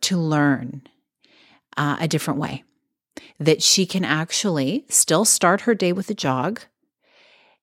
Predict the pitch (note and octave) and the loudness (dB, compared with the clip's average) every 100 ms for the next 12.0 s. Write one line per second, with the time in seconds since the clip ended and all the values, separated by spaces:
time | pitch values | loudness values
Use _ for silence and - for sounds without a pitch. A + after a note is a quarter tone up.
0 | _ - G3 F#3 - - G#3 A#3 C#4 - | _ -2 0 0 -2 0 2 4 2 2
1 | A3+ F#3+ F#3 F#3 G3+ D3 A#2+ G#2+ - _ | 2 4 2 2 0 -4 -6 -10 -16 _
2 | _ _ - - F3 - G#3+ F#3 F3+ - | _ _ -4 0 0 0 2 2 2 0
3 | G#3 G#3 G3 - D3+ C#3 A#2 G#2 - - | 2 2 2 0 0 0 -2 -8 -12 -4
4 | - G3+ F#3+ E3 E3+ - D#3 - G#3+ D#3+ | 0 0 2 2 0 0 -2 -2 0 2
5 | C3+ C3 C#3+ C#3 C#3 C#3 - F3+ F3 F#3 | 0 2 0 2 0 -2 -4 -6 -2 -2
6 | F3+ C4 G#3+ - F2 - _ - - - | 0 0 -2 -6 -10 -14 _ -20 -20 -20
7 | - - - E3+ D#3+ D#3+ - F3+ D#3+ E3 | -6 0 4 6 6 4 2 -2 0 0
8 | F3 - D#3 E3+ E3+ D#3 D3+ - - F3 | 0 0 -2 0 -2 0 -2 -4 -6 -2
9 | F3 E3 D#3 D#3 - - - D#3+ D#3+ D#3 | 0 0 -2 -6 -12 -20 -10 0 2 4
10 | D#3 F#3 A3 E3+ D#3 - - F3 D3+ E3 | 4 4 6 4 0 -8 -4 -2 0 2
11 | B3 B3 A#3 - C3 C3 - E2 E3+ | 2 2 2 0 -2 -2 -4 -8 -14